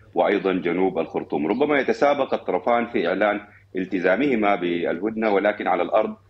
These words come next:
آه، هو مغاير لذلك تماما. يبدو أنها هدن، آه، يعني في، آه، مجملها كشا-، كسابقاتها باستثناء ال-، الهدنتين الأوائل أثناء تكثف عمليات، آه،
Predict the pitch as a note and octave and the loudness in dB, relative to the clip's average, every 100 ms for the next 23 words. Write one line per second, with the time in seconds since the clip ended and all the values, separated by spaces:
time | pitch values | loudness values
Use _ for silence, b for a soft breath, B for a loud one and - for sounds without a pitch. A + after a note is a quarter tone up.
0 | b b - F2+ F2+ F2+ F2 F2+ G2 G#2+ | b b 0 2 4 4 2 0 2 2
1 | G2+ F#2 F2+ G#2 G#2+ F#2 F2+ G2+ G2+ - | 2 2 0 2 2 0 -2 -2 -2 -2
2 | F2+ B2+ C3+ B2 A2 G#2 A#2 G#2 B2+ B2 | -2 -2 -2 -2 -2 -2 0 -2 -2 -2
3 | A2 A2 - _ - - E2+ F2+ F2+ F2+ | -2 -4 -10 _ -20 -4 2 4 4 6
4 | F2+ F2 E2 E2+ F2 F2 - - F#2 F#2 | 6 4 2 0 0 -4 -8 -6 -2 0
5 | F#2 F2+ F2 F#2 G2 A#2 A#2+ G2+ G2 A2+ | 0 2 0 0 -2 -2 0 0 0 -2
6 | - F#2+ - G#2 F#2 F#2+ F#2+ - A#2 A2 | 0 -2 -2 -4 0 0 0 0 0 0
7 | A2 G#2+ G2 F#2+ F#2 - G2+ - A#2 B2+ | 0 0 2 0 -2 -4 -4 -2 0 0
8 | - G#2 G2+ F#2+ F#2 F#2 G2 F#2+ F#2+ F#2 | 0 -2 -2 2 2 2 -2 -4 -8 -6
9 | F#2 A2+ A#2 G#2 F2 A#2 - B2+ C#3 - | -2 0 2 0 2 2 2 -2 -2 -2
10 | - A2 A2 G2 A#2+ - G#2+ F2+ F#2 F#2+ | 0 0 0 -2 -2 -2 -2 -2 -2 0
11 | G2+ G2+ F#2 - F2 F2 | 0 0 -2 0 2 0